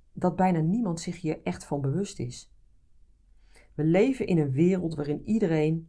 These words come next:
om ons heen voortdurend de verantwoordelijkheid afschuift. Dus het is een soort generiek patroon geworden wat algemeen geaccepteerd is.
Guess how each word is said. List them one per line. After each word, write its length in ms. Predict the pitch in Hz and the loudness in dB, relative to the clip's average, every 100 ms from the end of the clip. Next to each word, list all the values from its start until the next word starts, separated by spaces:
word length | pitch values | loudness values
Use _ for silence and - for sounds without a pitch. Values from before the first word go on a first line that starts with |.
| _ | _
om 180 | - 170 | -2 2
ons 160 | 156 135 | 2 0
heen 460 | 143 147 208 - - _ _ _ _ _ _ - _ _ _ _ _ | 0 0 -2 -6 -20 _ _ _ _ _ _ -20 _ _ _ _ _
voortdurend 760 | - 175 208 220 175 170 - _ _ _ _ _ _ _ _ _ | -4 0 0 0 0 -2 -12 _ _ _ _ _ _ _ _ _
de 140 | 165 | -6
verantwoordelijkheid 760 | 160 165 135 180 165 135 135 135 | -4 -2 0 0 -2 -4 -6 -4
afschuift. 720 | 208 - - 131 123 - - _ _ - _ _ _ - | -6 -6 -6 -6 -6 -14 -20 _ _ -20 _ _ _ -6
Dus 140 | 165 | -4
het 100 | 202 | -2
is 80 | 190 | -2
een 60 | |
soort 440 | 185 180 170 165 - - _ - _ _ _ - - _ _ | 0 2 2 0 -12 -20 _ -20 _ _ _ -20 -20 _ _
generiek 840 | - - 202 185 165 208 - - _ _ _ _ - _ _ _ - - - - - - - | -14 0 2 4 4 0 -2 -14 _ _ _ _ -20 _ _ _ -20 -20 -20 -20 -20 -20 -10
patroon 600 | - 160 - 165 190 285 - | -6 -6 -2 4 4 4 2
geworden 600 | 160 135 123 175 294 - _ - | 0 2 0 -2 -8 -16 _ -6
wat 200 | 170 - | -6 0
algemeen 440 | 214 233 196 165 | 0 0 0 -2
geaccepteerd 720 | 165 - - 135 - 277 302 | -2 -8 -8 -8 -4 -6 -2
is. 380 | 131 123 - - | -2 -4 -8 -20